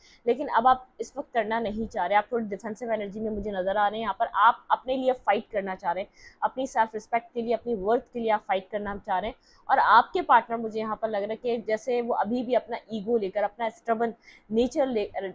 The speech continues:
लेकर बैठे हुए हैं, एक ज़िद्दी nature, एक, अ, अपना ईगो से भरा सब कुछ वो लेकर बैठे हुए हैं। चाहते हैं वो आपके साथ ten of cups हैं, लेकिन वो कुछ भी शो नहीं कर रहे हैं। यहाँ पर left in the cold energy, मुझे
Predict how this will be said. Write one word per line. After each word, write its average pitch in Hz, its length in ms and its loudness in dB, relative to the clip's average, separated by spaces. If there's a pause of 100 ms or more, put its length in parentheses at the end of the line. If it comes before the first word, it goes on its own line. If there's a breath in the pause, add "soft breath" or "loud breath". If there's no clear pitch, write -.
(120)
लेकर 226 300 0
बैठे 196 320 0
हुए 220 100 -6
हैं, 202 80 -4
एक 202 120 -6
ज़िद्दी 220 460 0
nature, 220 400 -2
एक, - 320 -6 (560 loud breath)
अ, 214 140 6 (300)
अपना - 280 -2 (100)
ईगो 254 240 0
से 285 180 -2
भरा 214 280 2
सब 233 220 -8
कुछ 240 180 -8
वो 247 80 0
लेकर 208 240 0
बैठे 190 220 -2
हुए 214 80 -10
हैं। 220 60 -8
चाहते 214 320 2
हैं 247 60 -2
वो 247 60 2
आपके 220 220 4
साथ 240 160 -4
ten 202 260 -2
of 208 180 -14
cups 233 260 -2
हैं, 165 80 -16 (360 soft breath)
लेकिन 233 260 2
वो 262 80 -4
कुछ 262 200 -4
भी 233 140 -2
शो 220 220 -4
नहीं 190 160 -4
कर 180 160 -4
रहे 190 100 -6
हैं। 196 60 -4
यहाँ 208 100 0
पर 240 140 -4
left 214 240 2
in 233 80 -8
the 233 80 -4
cold 233 280 0
energy, 214 340 -6
मुझे 240 240 -6